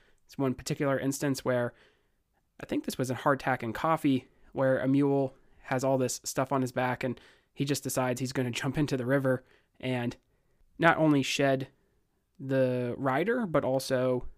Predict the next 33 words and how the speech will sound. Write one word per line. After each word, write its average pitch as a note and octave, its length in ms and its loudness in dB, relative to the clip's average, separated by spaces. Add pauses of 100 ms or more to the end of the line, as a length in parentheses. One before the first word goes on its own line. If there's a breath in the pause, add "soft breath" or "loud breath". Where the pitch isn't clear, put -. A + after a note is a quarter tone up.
shed B2 240 -4
the A#2+ 60 -6
supplies A#2 420 -6
as A2+ 140 -12
well. B2+ 300 -4
And A2 160 -6 (460 soft breath)
obviously A2+ 480 -8
that A2+ 160 -8
was B2+ 140 -6
not C3 180 -4
met B2+ 280 -2
with C3 200 -4
a A#2+ 300 -4 (500)
good C3+ 160 0
reception B2 680 -2 (320)
by A#2 600 -4
the A#2 80 -8
Federal A#2+ 340 -6
soldiers. B2+ 640 -6 (2750)
But F3+ 100 0
let's A#3+ 180 0
talk F3+ 220 4
about D3 220 2
the B2+ 60 -8
plan. G#2+ 360 -8 (1500)
Strait F#3 360 2
was G#3 140 2
actually D3+ 340 2
assisted F#3 380 0
by D3+ 120 0
cavalry F3 500 2
units G3+ 260 0
from C3 380 2